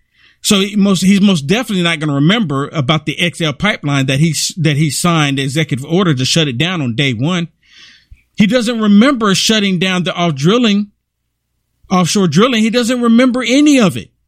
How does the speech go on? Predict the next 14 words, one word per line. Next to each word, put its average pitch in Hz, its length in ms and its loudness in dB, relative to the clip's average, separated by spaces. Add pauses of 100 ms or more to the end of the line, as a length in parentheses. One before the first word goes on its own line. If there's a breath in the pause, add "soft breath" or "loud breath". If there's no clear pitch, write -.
(520)
He's 262 240 2
just 254 240 0
thinking 233 300 0
that 214 200 -2
it's 202 140 -2
Putin's 262 460 -2
fault 165 340 -2 (160)
because 208 340 0
they're 254 140 -6
telling 285 460 0
him 214 220 4
it's 180 160 -4
Putin's 160 420 -6
fault. 135 360 -4